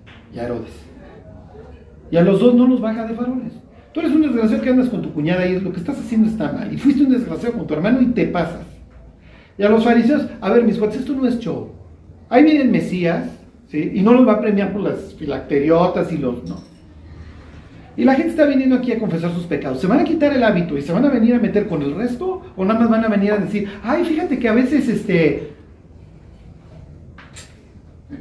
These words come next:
pues sí la riego, poco"? O sea. Entonces, miren, a todos nos gusta la aprobación.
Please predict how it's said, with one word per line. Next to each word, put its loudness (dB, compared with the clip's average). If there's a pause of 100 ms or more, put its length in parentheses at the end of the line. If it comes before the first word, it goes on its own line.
(140)
pues -4
sí 6
la 6
riego, 0
poco"? -2 (340)
O -14
sea. 2 (3250)
Entonces, 2
miren, 2 (720)
a -8
todos 6
nos 0
gusta -4
la -2
aprobación. -8